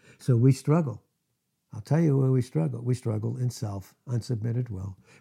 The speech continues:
We do not struggle in Christ. You know when it says here in Ephesians one six, "Wherein"? Says it there clearly, "Wherein."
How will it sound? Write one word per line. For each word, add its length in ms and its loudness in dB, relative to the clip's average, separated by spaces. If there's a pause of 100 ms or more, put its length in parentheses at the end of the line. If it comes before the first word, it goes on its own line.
We 100 0
do 180 0
not 380 -2
struggle 500 -6
in 140 -6
Christ. 500 -12 (760)
You 100 2
know 140 6
when 160 8
it 140 4
says 300 4
here 180 8
in 60 8
Ephesians 540 6
one 180 4
six, 320 2
"Wherein"? 600 6 (1700)
Says 300 4
it 140 4
there 160 8
clearly, 520 6
"Wherein." 640 2